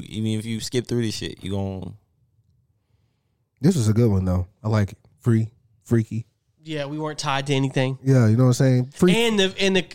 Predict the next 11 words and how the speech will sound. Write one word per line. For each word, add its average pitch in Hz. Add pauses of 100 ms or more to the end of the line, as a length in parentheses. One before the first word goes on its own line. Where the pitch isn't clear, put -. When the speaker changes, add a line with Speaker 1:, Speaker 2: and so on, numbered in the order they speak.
Speaker 3:
and 165
the 156
video 156
stayed 151
up. 151 (140)
Speaker 2:
Yeah. 139
Speaker 3:
Shouts 143
to 156
you, 147
video. 139 (420)
Um, 139